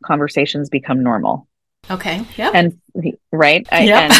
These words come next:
Speaker 1: it seems like common
Speaker 2: <laughs>
Speaker 1: sense,
Speaker 2: Yeah.
Speaker 1: but we really struggle with that around bodies and sex.
Speaker 2: Yeah.
Speaker 1: The number of times as I'm teaching seventh grade or ninth grade,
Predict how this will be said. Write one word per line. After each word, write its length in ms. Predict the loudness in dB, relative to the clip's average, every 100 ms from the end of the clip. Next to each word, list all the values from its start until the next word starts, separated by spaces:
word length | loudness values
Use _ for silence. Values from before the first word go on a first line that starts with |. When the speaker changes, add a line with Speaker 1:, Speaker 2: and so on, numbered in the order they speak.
| 2
Speaker 1:
it 200 | 4 4
seems 240 | 4 2 2
like 140 | 0
common 440 | 0 2 2 2 2
Speaker 2:
<laughs> 100 | 2
Speaker 1:
sense, 300 | 2 0 0
Speaker 2:
Yeah. 300 | -2 -2 -2
Speaker 1:
but 380 | 2 2 2 0
we 340 | -6 -6 -6
really 300 | -4 -4 -4
struggle 400 | -6 -8 -6 -4
with 120 | -6 -4
that 220 | -4 -4
around 460 | -4 -6 -4 -4 -8
bodies 600 | -4 -2 -2 0 -2 -2
and 160 | -4 -4
sex. 520 | -4 -6 -12 _ -20 _ _ -10
Speaker 2:
Yeah. 440 | -6 -4 -2 -4 -2
Speaker 1:
The 100 | 0
number 440 | 2 2 2 2
of 120 | 2 -2
times 800 | -2 0 0 -2 -6 -10 -16 _ _ -2
as 200 | 0 2
I'm 180 | 0 -2
teaching 600 | -4 -6 -2 -2 -2 -4
seventh 380 | -4 -4 -4 -4
grade 340 | -2 -2 -4
or 140 | -4
ninth 360 | -4 -2 -4 -4
grade, 540 | -2 0 0 -2 -6